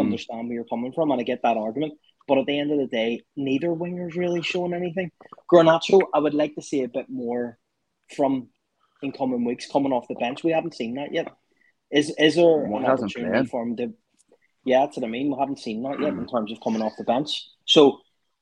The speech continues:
Speaker 1: is there an opportunity for him to break into this team? Absolutely. Jadon Sancho isn't a word beater. Jadon Sancho isn't putting in a nine or, and a ten performance every week. So there's an opportunity for Garnacho to break into this side,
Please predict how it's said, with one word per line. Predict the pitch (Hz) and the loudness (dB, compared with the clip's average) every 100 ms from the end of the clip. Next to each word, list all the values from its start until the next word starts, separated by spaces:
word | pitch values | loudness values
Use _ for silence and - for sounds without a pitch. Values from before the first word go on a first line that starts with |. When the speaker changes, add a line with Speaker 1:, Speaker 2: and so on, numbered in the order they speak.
| _ _ - | _ _ 2
Speaker 1:
is | 170 160 | 2 6
there | 170 | 4
an | 151 | 4
opportunity | 131 135 - 123 120 120 | 2 0 -6 -6 -4 -4
for | 131 | -4
him | 120 | -6
to | 117 | -6
break | 123 117 | -6 -6
into | 120 120 | -6 -8
this | 120 - | -8 -4
team? | 143 160 | -4 -2
Absolutely. | 156 175 - 131 120 175 165 | -2 0 2 2 2 -2 4
Jadon | 180 175 | 4 4
Sancho | 175 117 120 180 127 | 0 -2 0 0 0
isn't | 117 | 0
a | 113 | -6
word | 110 107 | -6 -8
beater. | 139 151 | -4 -4
Jadon | 147 160 165 | -2 -2 -2
Sancho | - 113 - 117 | -6 -6 -6 -6
isn't | 104 104 | -8 -12
putting | 107 107 | -18 -14
in | 110 | -12
a | 107 | -12
nine | 107 107 110 | -12 -14 -12
or, | 110 - 120 | -12 -14 -14
and | 113 | -14
a | - | -8
ten | 110 107 110 _ | -6 -6 -12 _
performance | - - 110 113 | -14 -6 -6 -6
every | 113 120 117 | -8 -4 -2
week. | 123 _ _ _ | -4 _ _ _
So | - 135 | 0 2
there's | 127 | 4
an | 139 | 2
opportunity | 139 139 127 110 117 | 2 0 -4 -2 -2
for | 135 101 | -4 -6
Garnacho | 113 107 - 143 | -6 -6 -4 -4
to | 123 | -4
break | 113 107 | -6 -6
into | 107 104 | -8 -8
this | 107 - | -8 -2
side, | 120 165 | 2 0